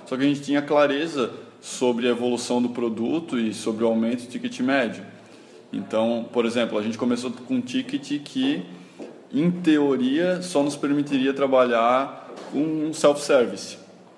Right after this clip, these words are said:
ou no touch, como tu chamou. Mas por a gente ter clareza, ah, pro caminho que a gente tava indo, isso nos permitiu trabalhar com inside sales desde o início e ir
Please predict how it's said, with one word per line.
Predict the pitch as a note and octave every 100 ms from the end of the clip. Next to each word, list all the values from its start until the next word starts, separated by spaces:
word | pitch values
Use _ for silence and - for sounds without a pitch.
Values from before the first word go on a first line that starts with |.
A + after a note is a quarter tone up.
| - -
ou | A#2 A2+
no | A#2 A#2
touch, | A#2+ A2+ -
como | A2 A2
tu | A2 A#2 A2+
chamou. | A2+ C3 C3+ A#2 - - - -
Mas | - A#2+
por | - D3 E3
a |
gente | E3+ F3
ter | F3 -
clareza, | C#3 A#2+ B2 D3 C3 A#2+ - - - - -
ah, | A2 G#2+ - -
pro | A#2+
caminho | A#2 A#2 B2+
que | B2+
a |
gente | A#2+ B2
tava | B2 A2+ A2+
indo, | A#2+ D3+
isso | B2+ B2
nos | A#2+
permitiu | B2+ B2 B2 B2 B2 B2+
trabalhar | B2+ A#2+ A#2 G#2+ G#2+ B2
com | B2
inside | A#2+ A2+ A2
sales | A2+ A2+ A2
desde | A2+ A#2 C3
o |
início | B2 B2+ C#3+ E3 D#3+
e | B2+ A#2+ C3+
ir | -